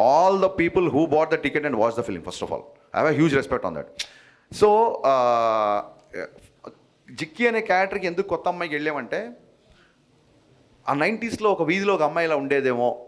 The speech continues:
అనిపించడానికి. So, ఫ్రెష్ ఫేస్ అయితే న్యాచురల్గా ఆ స్ట్రీట్లో ఒక జిక్కీ అనే అమ్మాయి ఉంది అనే ఫీలింగ్ వస్తుంది. Already స్టార్స్ని, సూపర్ స్టార్స్ని పెడితే వాళ్ళు చేసిన మిగతా మోడర్న్ సినిమాల తాలూకు ఇమేజ్ అంతా ఓవర్ షాడో అవుతుందని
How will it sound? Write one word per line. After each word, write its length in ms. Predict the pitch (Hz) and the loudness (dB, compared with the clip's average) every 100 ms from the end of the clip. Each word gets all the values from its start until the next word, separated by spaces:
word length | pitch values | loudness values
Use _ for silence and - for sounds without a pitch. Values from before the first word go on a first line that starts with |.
| - 120 | -8 -8
అనిపించడానికి. 560 | 123 131 127 104 90 - - - | -6 -4 -4 -4 -10 -12 -14 -6
So, 40 | |
ఫ్రెష్ 320 | 147 160 - - | -2 0 -2 0
ఫేస్ 220 | 196 180 | 0 0
అయితే 440 | 156 165 196 - - _ _ - - | -4 -4 -6 -6 -12 _ _ -20 -2
న్యాచురల్గా 720 | 131 165 185 170 165 147 - - - | 0 0 0 2 4 4 0 -6 -4
ఆ 140 | 123 127 | -2 -2
స్ట్రీట్లో 460 | - 175 165 170 | -4 -6 -2 0
ఒక 100 | 143 | 0
జిక్కీ 280 | 127 127 156 | -4 -8 -6
అనే 80 | 147 | -4
అమ్మాయి 280 | 131 143 127 | -2 -4 -4
ఉంది 240 | 131 139 | -4 -4
అనే 100 | 127 | -4
ఫీలింగ్ 240 | 123 127 | -8 -10
వస్తుంది. 280 | 120 117 117 | -12 -2 -2
Already 240 | 147 151 139 | -2 -6 -6
స్టార్స్ని, 520 | 139 135 135 143 131 | 0 0 0 -8 -8
సూపర్ 200 | 131 135 | -6 -6
స్టార్స్ని 280 | 135 127 120 | -6 -6 -4
పెడితే 480 | 113 113 135 - - - _ _ - | -2 -2 -6 -8 -18 -20 _ _ 2
వాళ్ళు 200 | 135 139 | 2 4
చేసిన 200 | 165 165 | 2 2
మిగతా 340 | 151 143 165 147 | -2 0 2 2
మోడర్న్ 380 | 135 147 147 | 2 2 0
సినిమాల 340 | 147 139 139 131 | 0 0 0 0
తాలూకు 360 | 127 123 117 | 0 0 2
ఇమేజ్ 300 | 117 127 131 | 2 2 0
అంతా 500 | 127 127 123 110 98 90 | -2 0 2 2 0 0
ఓవర్ 240 | 107 120 | 0 2
షాడో 220 | 131 113 | 0 0
అవుతుందని 580 | 101 101 98 104 185 170 | 0 0 -2 -2 -4 -8